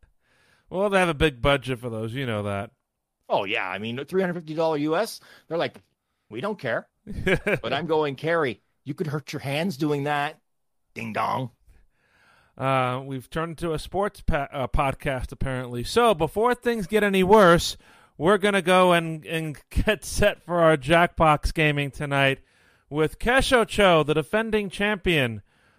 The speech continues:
Speaker 1: who I hope is still lurking in the chat. Uh, but we're gonna be getting set up for that in a few minutes, and, uh,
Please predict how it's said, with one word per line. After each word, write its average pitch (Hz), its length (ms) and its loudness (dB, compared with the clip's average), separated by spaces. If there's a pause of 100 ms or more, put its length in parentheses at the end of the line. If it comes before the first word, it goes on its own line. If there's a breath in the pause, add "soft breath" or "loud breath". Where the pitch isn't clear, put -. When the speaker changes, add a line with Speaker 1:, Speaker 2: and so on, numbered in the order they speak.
(160)
Speaker 1:
who 151 100 -6
I 151 120 0
hope 190 320 2
is 175 100 0
still 190 280 -2
lurking 175 380 0
in 156 160 -6
the 139 80 -6
chat. 127 460 -4 (380 soft breath)
Uh, 127 160 -2
but 131 200 0
we're 151 120 0
gonna 190 200 -2
be 175 180 -4
getting 175 380 -2
set 170 480 -2
up 165 200 -4
for 160 160 -6
that 151 340 -2
in 151 200 -8
a 143 160 -4
few 151 280 -8
minutes, 147 520 -8
and, 139 320 -10
uh, 135 320 0